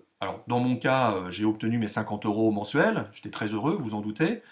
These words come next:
Dans d'autres cas, il y a eu des drames absolus, puisqu'il faut systématiquement,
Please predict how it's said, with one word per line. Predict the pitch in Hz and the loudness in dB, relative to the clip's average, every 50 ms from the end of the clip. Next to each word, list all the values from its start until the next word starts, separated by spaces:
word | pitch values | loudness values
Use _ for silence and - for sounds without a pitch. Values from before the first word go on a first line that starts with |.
| - - - - _ _ _ | -20 -20 -20 -20 _ _ _
Dans | - 113 | -2 0
d'autres | 120 127 120 - 113 104 | 0 0 0 0 -2 -2
cas, | - 131 139 165 | 0 2 2 2
il | 170 127 | 2 2
y | |
a | 110 | 0
eu | 107 110 | 0 0
des | 110 104 | -2 -4
drames | 107 110 117 113 | -4 -2 -4 -2
absolus, | 101 - - - 95 87 113 151 180 - _ _ _ _ _ _ _ _ - | -4 -4 -6 -6 -6 -4 -4 -4 -6 -8 _ _ _ _ _ _ _ _ -8
puisqu'il | - 139 - - - 156 131 | -6 -6 -4 -4 -4 -4 -4
faut | - - - 175 175 175 | -4 -2 2 4 4 4
systématiquement, | 170 - - 208 208 - - 165 156 147 - - 156 135 - - 151 139 135 135 131 - | 4 4 0 -2 -2 0 2 2 2 2 2 0 -4 -8 -6 -4 -2 0 0 -2 -2 -6